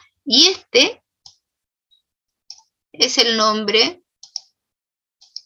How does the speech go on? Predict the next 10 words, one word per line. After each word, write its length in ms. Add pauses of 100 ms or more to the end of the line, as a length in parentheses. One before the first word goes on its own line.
(260)
correcto 680
y 160
completo 600
de 140
esa 180
estructura, 720 (220)
¿ya? 200 (480)
Entonces, 580
si 180
bien 340